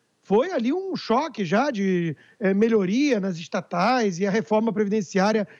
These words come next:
inicial, que era metade da economia prevista pelo que foi depois concretizado pelo Bolsonaro, mas tudo ali começou a melhorar. Por quê? Porque o Temer é um grande estadista? Porque a base que dava apoio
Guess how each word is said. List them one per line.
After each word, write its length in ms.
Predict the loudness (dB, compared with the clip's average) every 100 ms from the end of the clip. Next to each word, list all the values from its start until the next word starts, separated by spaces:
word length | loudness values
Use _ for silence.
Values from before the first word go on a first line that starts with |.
| _ -4
inicial, 580 | -2 0 2 2 2
que 140 | 0 -2
era 100 | 0
metade 500 | -2 0 0 2 0
da 80 | -2
economia 440 | 0 0 0 0
prevista 500 | 0 0 -2 -2 -6 -8 -20 -20 _
pelo 200 | 0 2
que 100 | -2
foi 300 | -2 2 2
depois 420 | 2 2 0 0
concretizado 800 | -4 -4 -2 -4 -2 0 0 0
pelo 160 | 0 2
Bolsonaro, 640 | 0 0 -2 0 0 0 -6 -18 -20 -4
mas 260 | 0 0 -2 -18 _ -10
tudo 320 | -4 0 2
ali 200 | 2 0
começou 600 | 0 -2 -2 -4 0 0
a 40 |
melhorar. 520 | 0 0 -2 -2 -6 _
Por 200 | -6 -4
quê? 220 | 2 2 2
Porque 240 | -2 -2
o 80 | -2
Temer 380 | 0 0 2 0
é 40 |
um 120 | 0
grande 400 | 0 0 -2 -4
estadista? 760 | -4 -2 -2 2 2 0 -6 -10 -14 -8 -4
Porque 220 | 0 2
a 60 |
base 380 | 2 2 2 0
que 80 | -2
dava 200 | 0 0
apoio 380 | 2 2 2